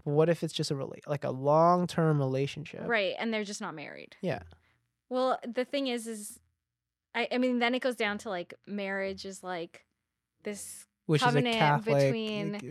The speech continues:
Speaker 1: g-, a Catholic
Speaker 2: like,
Speaker 1: thing.
Speaker 2: you and God and your
Speaker 1: Exactly. So that's the thing.
Speaker 2: spouse, like,
Speaker 1: That's Catholic
Speaker 2: there's,
Speaker 1: now.
Speaker 2: that's Catholic, right?
Speaker 1: So
Speaker 2: So at the end of the day, God I would say, would judge that person
Speaker 1: Mm-hmm.
Speaker 2: according to what they know, right?
Speaker 1: So, okay, hold on. So,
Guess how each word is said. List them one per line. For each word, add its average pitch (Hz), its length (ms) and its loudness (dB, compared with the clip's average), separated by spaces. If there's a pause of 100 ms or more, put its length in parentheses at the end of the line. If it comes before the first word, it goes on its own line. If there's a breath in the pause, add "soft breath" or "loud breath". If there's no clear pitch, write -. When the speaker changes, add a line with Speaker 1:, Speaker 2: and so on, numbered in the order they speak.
(200)
Speaker 1:
g-, 151 140 2
a 156 180 0
Catholic 131 340 0
Speaker 2:
like, 131 100 0
Speaker 1:
thing. 226 240 6
Speaker 2:
you 226 100 2
and 196 160 -4
God 202 480 0
and - 40 -8
your - 20 0
Speaker 1:
Exactly. 190 420 8
So 160 160 6
that's 165 160 12
the 185 60 4
thing. 175 180 10
Speaker 2:
spouse, 147 40 6
like, 151 160 12
Speaker 1:
That's - 160 -2
Catholic 175 400 6
Speaker 2:
there's, 131 160 0
Speaker 1:
now. - 100 -4
Speaker 2:
that's 240 160 0
Catholic, 277 500 0
right? 247 400 0
Speaker 1:
So 180 260 12
Speaker 2:
So 165 120 12
at 156 160 10
the - 100 4
end 302 120 0
of 349 40 0
the - 80 -4
day, 294 140 2
God 233 360 -2 (600)
I 226 120 0
would 226 120 -4
say, 240 140 -6
would 208 180 -8 (360)
judge 208 300 -2
that - 180 0
person 208 560 -6
Speaker 1:
Mm-hmm. 143 220 2 (1120)
Speaker 2:
according 220 340 -6
to - 60 -18
what 214 160 -8
they 180 100 -10
know, 160 440 -16 (760)
right? 202 340 -8 (1300)
Speaker 1:
So, 214 80 6
okay, 180 220 10
hold 151 200 6
on. 131 160 2
So, 147 400 4